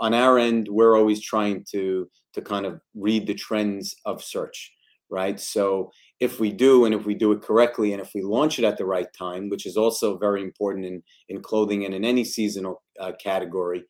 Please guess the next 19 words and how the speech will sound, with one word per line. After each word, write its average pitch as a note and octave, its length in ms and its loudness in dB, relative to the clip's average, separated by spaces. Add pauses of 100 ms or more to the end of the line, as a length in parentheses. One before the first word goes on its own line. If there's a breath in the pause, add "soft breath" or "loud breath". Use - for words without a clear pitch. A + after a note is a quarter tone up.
(120)
you G#2+ 120 -2
really B2 220 10
wanna A2 200 2
launch G#2+ 300 0
at - 80 -14
the F#2+ 80 -8
right F2+ 280 -4
time. E2+ 300 -12 (380 soft breath)
So - 180 -4
just G#2 300 -6
for G#2+ 140 0
example, G#2+ 440 -2
you G2 180 -4
wouldn't G#2+ 280 0
be G#2 100 -2
launching G2+ 520 -4
cold A#2 280 -2
weather A2 240 4
product, G2+ 560 -2